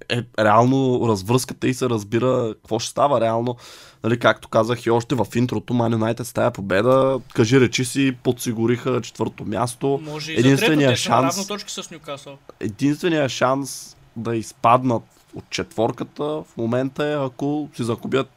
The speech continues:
Speaker 1: и двата мача до края, преди че единия е с Челси, едва ли. А, така че,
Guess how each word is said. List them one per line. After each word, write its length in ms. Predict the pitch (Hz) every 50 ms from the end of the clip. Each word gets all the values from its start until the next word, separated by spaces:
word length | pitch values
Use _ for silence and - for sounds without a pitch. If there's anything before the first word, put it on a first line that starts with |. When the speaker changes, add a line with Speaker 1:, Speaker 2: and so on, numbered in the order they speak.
| _ -
Speaker 1:
и 80 | 117
двата 320 | 107 - 113 113 - - 110
мача 300 | 110 107 - - - -
до 80 | -
края, 340 | - - 107 123 131 147 151
преди 240 | - - 123 117 117
че 100 | - 113
единия 280 | 107 110 113 110 107
е 80 | 101 101
с 120 | - -
Челси, 520 | - - - - 113 120 131 131 - - -
едва 500 | 143 147 147 117 107 98 101 98 95 85
ли. 40 | - _ _ _ _ - - - - - - - _ _ _ _ _ -
А, 240 | - 101 98 95 92
така 320 | 92 - - - - 117 120
че, 680 | 120 - - 135 131 131 127 127 131 127 131 127